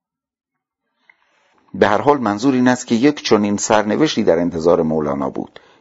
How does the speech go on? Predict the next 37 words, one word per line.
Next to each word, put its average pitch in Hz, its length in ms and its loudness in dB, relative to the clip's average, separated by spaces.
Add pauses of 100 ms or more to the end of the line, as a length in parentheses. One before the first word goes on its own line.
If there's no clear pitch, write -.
(120)
یعنی 95 400 -4
کنده - 340 -6
شدن 73 360 -6
از 65 220 -12
وطن، - 380 -12 (340)
سفر 101 560 -2
طولانی 76 640 -6 (240)
بیش - 280 -6
از 78 160 -6
یک 71 240 -8
سال، - 280 -12 (440)
آمدن - 460 -4
به 65 80 -12
یک 76 160 -12
کشور 73 380 -4
غریبه 71 460 -2 (400)
و - 60 -4
ساکن 69 400 -6
شدن 78 320 -6
در 64 160 -8
آن، 50 120 -8 (580)
که 131 160 -4
البته 131 360 -2
دامنه 123 520 -2
فرنگ 107 500 -2
و 90 120 0 (360)
زبان 117 460 2
فارسی 90 440 0
در 85 180 -2
آن 90 100 -2
گسترده 85 520 0
بود 107 260 0 (420)
و 113 60 0
یک 117 200 0
گروه 98 380 -2
و 95 80 0
یک 120 280 0